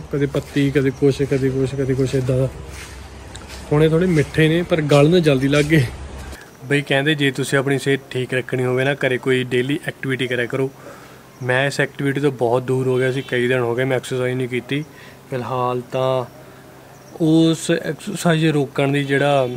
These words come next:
effect ਆ, ਉਹ ਮੈਨੂੰ ਸਾਫ਼-ਸਾਫ਼ ਦਿਖ ਰਿਹਾ ਆਪਣੇ 'ਤੇ, ਉਹ ਮੈਂ ਦੱਸਣਾ ਨਹੀਂ ਚਾਹੁੰਦਾ। ਇਸ ਲਈ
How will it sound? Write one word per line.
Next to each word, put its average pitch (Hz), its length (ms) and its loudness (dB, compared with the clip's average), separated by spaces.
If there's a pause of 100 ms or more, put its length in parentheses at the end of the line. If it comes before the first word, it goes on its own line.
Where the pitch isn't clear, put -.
(300)
effect 135 420 -2
ਆ, - 20 2
ਉਹ 139 120 2
ਮੈਨੂੰ 131 440 -4 (500)
ਸਾਫ਼-ਸਾਫ਼ 131 460 0
ਦਿਖ 120 240 -4
ਰਿਹਾ 123 180 0
ਆਪਣੇ 123 240 -4
'ਤੇ, 127 160 -2
ਉਹ 123 100 -2
ਮੈਂ 127 120 -4
ਦੱਸਣਾ 120 380 -6
ਨਹੀਂ 120 140 -4
ਚਾਹੁੰਦਾ। 117 340 -4 (880)
ਇਸ 139 240 -2
ਲਈ 143 260 -2